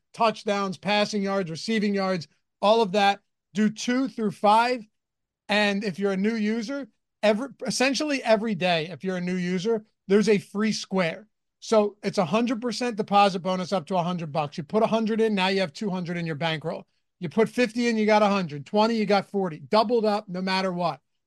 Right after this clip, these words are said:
But also, for these pick'em contests, if you're a new user, you don't only get the deposit bonus,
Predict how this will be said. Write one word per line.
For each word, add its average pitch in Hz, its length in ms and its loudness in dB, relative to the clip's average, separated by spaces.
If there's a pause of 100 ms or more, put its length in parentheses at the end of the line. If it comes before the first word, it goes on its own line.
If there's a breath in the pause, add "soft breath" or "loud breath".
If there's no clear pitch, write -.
(140)
But 185 100 2
also, 214 580 4
for 202 80 -4
these 185 160 -2
pick'em 277 380 -2
contests, 175 580 -2 (260)
if 175 140 -2
you're 285 160 0
a 285 40 -4
new 262 100 0
user, 240 320 0
you 190 100 -2
don't 226 220 2
only 220 220 0
get 196 140 0
the 190 80 -8
deposit 214 460 -2
bonus, 180 380 -6